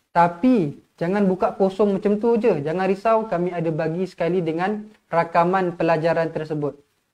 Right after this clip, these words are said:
Kami ada bagi dengan rakaman pelajaran dua-dua buah buku ini, kami dah masukkan ke dalam Telegram, ke dalam Facebook dan aplikasi Cepat Quran. Baik, nanti aplikasi ni tuan-tuan dan puan-puan boleh download dekat Google Play ataupun dekat App Store, type sahaja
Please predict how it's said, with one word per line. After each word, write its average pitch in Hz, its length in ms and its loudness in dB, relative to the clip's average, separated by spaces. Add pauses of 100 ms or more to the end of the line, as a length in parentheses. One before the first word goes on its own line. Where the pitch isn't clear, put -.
(320)
Kami 196 320 2
ada 202 160 2
bagi 185 240 4
dengan 185 240 2
rakaman 202 560 2
pelajaran 196 640 4
dua-dua 190 480 4
buah 180 240 2
buku 175 240 0
ini, 214 160 0
kami 170 240 -2
dah 165 160 -2
masukkan 180 560 -2
ke 165 80 0
dalam 180 440 0 (520)
Telegram, 180 800 0
ke 156 80 -2
dalam 156 320 0
Facebook 190 400 0
dan 175 240 0
aplikasi 180 880 -2
Cepat 165 400 -6
Quran. 156 400 -4 (400)
Baik, 170 240 -2
nanti 165 160 -4
aplikasi 190 640 2
ni 214 240 2
tuan-tuan 170 320 0
dan 160 80 0
puan-puan 175 320 2
boleh 170 160 2
download 170 400 2
dekat 165 240 -2
Google 160 320 2
Play 185 320 0
ataupun 170 400 0
dekat 165 240 -2
App 165 160 -6
Store, 214 400 2
type 208 240 -2
sahaja 165 400 -2